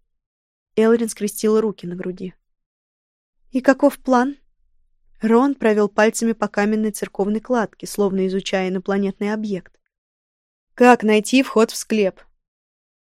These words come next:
«Внутри могут быть десятки Фейри Арауна», заметила Элрин.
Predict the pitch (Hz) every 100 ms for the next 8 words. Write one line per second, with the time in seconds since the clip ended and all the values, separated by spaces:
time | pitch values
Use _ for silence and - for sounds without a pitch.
0 | _ _ _ 214 240 240 269 285 220 208
1 | 220 220 214 226 - 262 269 254 247 254
2 | - 240 233 185 180 185 - _ - 196
3 | 196 190 - 190 185 196 185 185